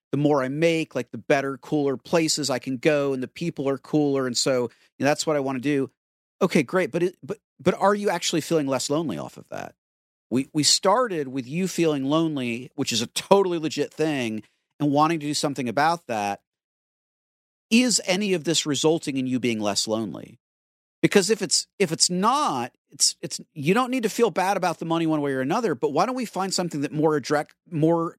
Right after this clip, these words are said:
directly addresses the loneliness, if that's what we're dealing with?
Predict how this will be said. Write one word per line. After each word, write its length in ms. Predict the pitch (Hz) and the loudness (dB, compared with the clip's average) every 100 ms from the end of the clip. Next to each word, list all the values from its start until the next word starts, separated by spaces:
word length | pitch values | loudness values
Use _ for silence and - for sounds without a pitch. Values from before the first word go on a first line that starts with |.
| 143 | -2
directly 520 | 139 135 160 165 151 | 0 2 0 -2 -4
addresses 600 | 120 135 131 - 127 - | -4 -2 -2 -2 -2 -2
the 100 | 104 | -2
loneliness, 760 | 101 104 65 - - - - - _ _ _ | -2 -2 -6 -10 -2 0 0 -6 _ _ _
if 120 | - - | -2 2
that's 240 | 151 - | 0 0
what 100 | - | -8
we're 60 | 113 | -4
dealing 320 | 107 101 76 | -2 -2 -6
with? 220 | 50 - | -12 -18